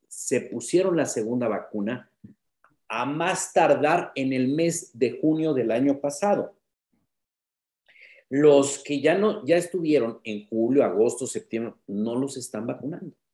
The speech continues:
Y es muy injusto que llegue una persona que se vacunó en julio, por ejemplo,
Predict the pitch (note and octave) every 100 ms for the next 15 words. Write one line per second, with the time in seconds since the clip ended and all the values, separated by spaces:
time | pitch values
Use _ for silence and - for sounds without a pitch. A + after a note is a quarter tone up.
0 | _ _ _ _ _ _ - F#2+ G#2 C#3+
1 | F#3+ G3+ A3 G#3+ E3 E3+ - _ _ _
2 | _ _ _ F2 F2+ A2+ C#3 C#3+ D3 D3+
3 | C#3+ B2 B2+ _ _ _ _ _ _ F#2
4 | F2+ F#2 F#2 F#2 G#2+ A#2+ A#2+ E3+ D3+ B2
5 | - A#2+ A2 C3 A2 B2 -